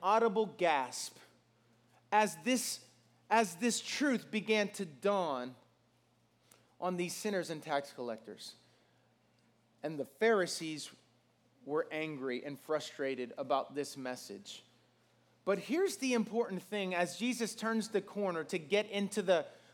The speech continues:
the story of the two sons. The important thing we need to appreciate is this. We like to beat up on Pharisees, don't we?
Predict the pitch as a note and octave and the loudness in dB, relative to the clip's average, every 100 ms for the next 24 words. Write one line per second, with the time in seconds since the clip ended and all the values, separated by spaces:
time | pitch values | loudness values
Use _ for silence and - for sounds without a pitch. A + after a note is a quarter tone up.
0 | - G3+ - - - A3+ G#3+ G3+ - F#3 | 0 0 0 -2 4 6 6 6 4 2
1 | D3 E3 E3 - A3+ G3+ - - E3+ C#3 | 2 -6 -6 -6 -2 -2 -4 -2 -2 -4
2 | A#2+ - - - - - _ _ _ _ | -8 -12 -16 -20 -20 -20 _ _ _ _
3 | _ A3+ C#4+ A3+ G4 G4+ D#4+ C#4 A#3+ C#4 | _ 2 2 4 0 0 2 2 4 4
4 | C4+ A3+ G3 G#3 A3+ - G3 F3 D3 D3+ | 4 4 2 2 -4 0 2 2 0 0
5 | D#3 A2+ - - _ _ _ _ _ - | 0 -2 -10 -14 _ _ _ _ _ -10
6 | E3 F4 G4+ F#4 D#4 - A#3 F#3 - C#4 | 4 8 10 10 8 8 6 6 6 6
7 | C#4 A3 A3+ A3 G3+ F#3+ - A3 G3 E3 | 6 8 6 6 2 2 6 8 8 4
8 | E3+ D#3 C#3 F3 F#3 G3 G#3+ | -2 -2 2 2 2 0 -2